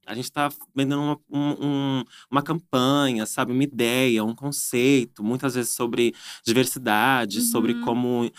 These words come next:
Speaker 1: incluir pessoas, né? Em diversos cenários, enfim. Então, eu comecei a, a me dedicar muito a isso, sabe? E fazer muito bem, particularmente falando.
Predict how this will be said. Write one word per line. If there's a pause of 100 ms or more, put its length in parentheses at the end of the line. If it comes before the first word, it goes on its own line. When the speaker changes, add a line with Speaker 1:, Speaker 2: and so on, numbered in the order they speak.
(220)
Speaker 1:
incluir
pessoas,
né?
Em
diversos
cenários,
enfim.
Então, (400)
eu
comecei
a,
a (640)
me
dedicar
muito
a
isso,
sabe?
E (320)
fazer
muito
bem,
particularmente
falando.